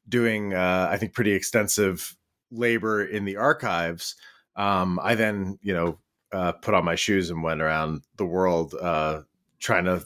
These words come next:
visit. I visited, you know, the places where, where Butler and, and his generation of Marines intervened, to then figure out what the historical memory was in those places of this time and what they think of America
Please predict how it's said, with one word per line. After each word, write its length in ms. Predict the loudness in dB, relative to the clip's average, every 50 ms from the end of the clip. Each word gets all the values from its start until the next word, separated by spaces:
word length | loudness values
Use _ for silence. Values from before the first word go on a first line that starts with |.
| -10 _ -18
visit. 480 | -18 -14 -6 -2 0 0 2 0 -2 -2 -2
I 140 | 0 0 0
visited, 440 | 2 0 0 0 0 0 0 0 0
you 60 | 0
know, 80 | 0 0
the 100 | 0 -2
places 460 | 0 2 2 2 2 0 -2 -2 0
where, 160 | 2 2 2
where 160 | 2 0 0
Butler 420 | 0 2 0 0 2 2 2 2 2
and, 220 | 2 0 -2 -4
and 140 | -6 -6 -6
his 160 | -8 -6 -4
generation 500 | -4 -2 0 0 0 0 -2 -2 -4 -6
of 60 | -4
Marines 640 | -4 -2 -2 -2 0 -2 -2 -4 -4 -4 -6 -6 -8 _ _ _ _ _ _ -14
intervened, 720 | -8 -6 -6 -6 -4 -2 0 0 2 0 0 -2 -6 -10 _ -20 -20 -20 -18 -20 -20 -20 _ _ -4
to 100 | -2 2
then 220 | 2 2 2 0 -2
figure 300 | -2 -2 0 2 2 2
out 180 | 2 0 2
what 240 | 0 0 0 0 0
the 180 | 0 2 2 0
historical 480 | -2 -2 0 2 2 2 2 0 0
memory 380 | 0 0 0 2 2 2 2 2
was 560 | 4 4 4 2 2 0 -2 -4 -8 -8 -10 _ _ _ _ _ _ _ _ _ -16
in 100 | -6 0
those 240 | 2 4 4 4
places 560 | 2 -2 -4 -4 -4 -4 -4 -6 -6 -6 -8 -10 _ -4
of 160 | -4 -4 -2 -2
this 160 | -4 -4 -4
time 520 | -6 -6 -4 -4 -2 -4 -4 -6 -10 -16 -16 _ -6
and 180 | -4 -2 0
what 160 | 0 0 0 -2 _
they 160 | 2 4 4 4
think 280 | 2 0 -2 -2 -4
of 100 | -6 -6
America 640 | -4 -2 2 2 2 2 2 0 -2 -2 -2 -2 -2